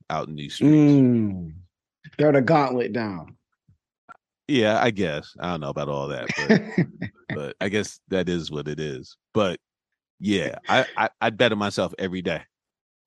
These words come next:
Speaker 1: out there. And if you look at my gram, which I know you did 'cause you're a research guy,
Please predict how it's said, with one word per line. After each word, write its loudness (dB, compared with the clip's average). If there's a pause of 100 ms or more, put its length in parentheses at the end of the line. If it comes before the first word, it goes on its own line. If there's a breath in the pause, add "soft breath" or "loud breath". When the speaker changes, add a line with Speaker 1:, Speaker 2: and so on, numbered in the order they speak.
(420)
Speaker 1:
out -2
there. -14
And 0
if 0
you 4
look 4
at 6
my 4
gram, 0
which -4
I -2
know 0
you 0
did -6
'cause -12
you're -2
a -2
research -4
guy, -10